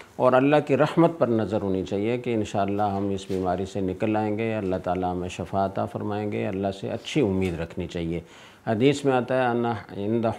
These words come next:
हुस्न ज़न्नि अब्दी भी", जो, जो बंदा मेरे साथ जो हुस्न ज़न रखता है, मैं उसी के मुताबिक उसके साथ मामला करता हूँ।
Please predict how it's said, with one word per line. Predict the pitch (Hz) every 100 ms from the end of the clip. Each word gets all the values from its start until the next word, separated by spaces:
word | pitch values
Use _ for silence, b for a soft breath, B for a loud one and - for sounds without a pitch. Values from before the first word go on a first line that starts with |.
| -
हुस्न | 120 - 107
ज़न्नि | 98 113 113 107
अब्दी | 101 107 90 101
भी", | 82 104 - b b b -
जो, | 113 107 98 110
जो | 107 117 101
बंदा | 107 113 113 120
मेरे | 117 117 117
साथ | 120 117
जो | 113 107
हुस्न | 98 - 123 147
ज़न | 117 123 117
रखता | 104 - 123
है, | 139
मैं | 135
उसी | 135 190 185
के | 139
मुताबिक | 120 110 101 107 101
उसके | - 101
साथ | 92 92 87
मामला | 85 82 80
करता | 80 78
हूँ। | 85